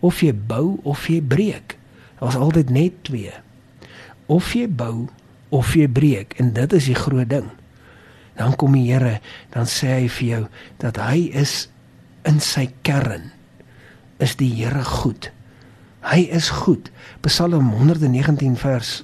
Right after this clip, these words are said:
agsestig sê dit duidelik, hy is goed en hy doen goed. En, en, en, en dan moet ons sê, "Here, wys my u weë.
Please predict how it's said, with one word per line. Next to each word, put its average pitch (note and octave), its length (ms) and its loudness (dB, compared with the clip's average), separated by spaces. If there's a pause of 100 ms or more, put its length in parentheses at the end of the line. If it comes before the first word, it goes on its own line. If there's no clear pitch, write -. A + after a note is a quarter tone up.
agsestig C3+ 840 -2 (600)
sê E3 280 0
dit D#3 120 2
duidelik, A2+ 560 -4
hy F#3 280 -2
is D#3 160 -4
goed - 360 -4 (400)
en B2 160 2
hy A2+ 240 0
doen E3 380 4
goed. - 400 -10 (800)
En, D3 240 2
en, B2 300 0
en, A#2 320 -8 (460)
en C#3 200 -6
dan E3 180 -2
moet F#3 220 0
ons C#3+ 260 -2
sê, E3+ 40 0
"Here, D#3 520 -2 (720)
wys C3 600 -4
my E3 200 2
u C#3 280 -2
weë. G#2 420 -8